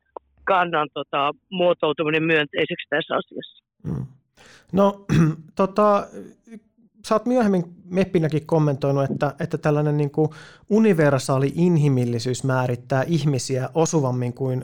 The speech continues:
Speaker 2: kansallisuus. Ö, nyt kun meillä on sellainen neljännesvuosisata jäsenyyttä takana, niin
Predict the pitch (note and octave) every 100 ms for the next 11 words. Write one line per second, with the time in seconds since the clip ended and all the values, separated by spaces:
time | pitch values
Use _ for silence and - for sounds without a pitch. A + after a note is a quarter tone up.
0 | - E3 D#3 C#3 C3+ B2 F2+ D#3+ F3+ F3+
1 | - - - - _ _ - - - G3
2 | G3+ G#3+ G#3 G3+ G3+ - G#3+ G#3 G#3 G#3+
3 | G3 D#3+ D3 D3+ D3 E3 D#3+ E3+ E3+ C#3
4 | B2 C#3 C3 D#3+ D3+ C3+ B2+ B2 B2+